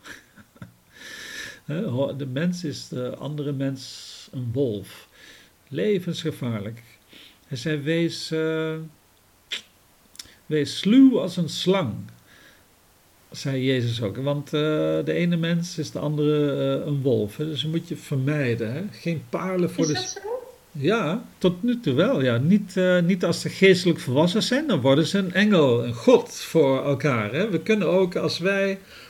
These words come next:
Speaker 1: onze goddelijke natuur, hè, ontdekken en realiseren en manifesteren,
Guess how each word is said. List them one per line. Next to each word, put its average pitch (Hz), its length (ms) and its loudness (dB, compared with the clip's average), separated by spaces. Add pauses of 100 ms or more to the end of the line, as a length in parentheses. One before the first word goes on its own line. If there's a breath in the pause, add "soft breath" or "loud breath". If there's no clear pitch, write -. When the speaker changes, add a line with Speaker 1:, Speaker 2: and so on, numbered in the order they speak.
(120)
Speaker 1:
onze 156 280 0
goddelijke 180 500 2
natuur, 175 680 8 (120)
hè, 160 160 4
ontdekken 175 840 4
en 139 160 0
realiseren 165 1000 -2
en 143 280 -14
manifesteren, 170 960 -12